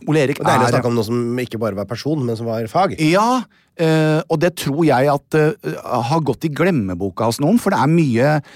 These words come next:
Speaker 1: Jan Thomas og Einar blir venner, og det er mye Maskoramaer, og det er, eh, Jakten på kjærlighet, altså det er mye, så folk glemmer litt at mitt hoved,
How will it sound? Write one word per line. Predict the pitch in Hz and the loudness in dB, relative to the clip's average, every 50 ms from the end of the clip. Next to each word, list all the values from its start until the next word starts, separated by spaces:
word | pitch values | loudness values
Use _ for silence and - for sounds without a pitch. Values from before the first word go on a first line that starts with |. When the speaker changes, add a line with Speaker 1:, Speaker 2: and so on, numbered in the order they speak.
| - - - - | -20 -20 -16 -6
Speaker 1:
Jan | - 139 143 | -2 -2 0
Thomas | 147 131 131 - 165 | 0 0 0 0 0
og | 143 | 0
Einar | 131 120 110 | 0 0 0
blir | 110 135 | 0 2
venner, | 143 139 123 101 101 117 131 139 | 2 2 2 2 2 2 2 2
og | 131 | 2
det | 131 135 | 2 4
er | 143 | 4
mye | 135 117 117 | 4 4 2
Maskoramaer, | 117 - - 139 110 107 107 104 107 113 117 165 - | 0 0 0 0 2 2 0 0 0 0 2 2 2
og | 127 | 2
det | 143 139 | 2 2
er, | 127 117 110 113 120 123 120 | 2 2 2 2 2 2 2
eh, | 127 131 127 127 127 131 131 131 127 131 113 | 2 2 2 2 2 2 2 0 0 -2 -2
Jakten | 107 104 - 117 | -4 -4 -2 -2
på | 139 - | -2 0
kjærlighet, | 156 123 113 110 110 | 0 0 0 -2 -4
altså | - 147 | -2 0
det | 139 156 | 2 4
er | 160 | 4
mye, | 160 139 123 123 131 | 4 4 4 2 2
så | - 170 - | 0 -2 -2
folk | - 151 151 135 | -4 -4 -4 -4
glemmer | - 160 170 170 147 110 92 104 131 135 | -2 -2 0 0 0 0 0 -2 -2 -2
litt | 123 117 - | -2 -2 -2
at | 123 123 | -4 -2
mitt | 135 123 127 - | -2 -4 -4 -4
hoved, | 135 117 98 87 98 95 92 - | -4 -6 -4 -4 -6 -6 -6 -12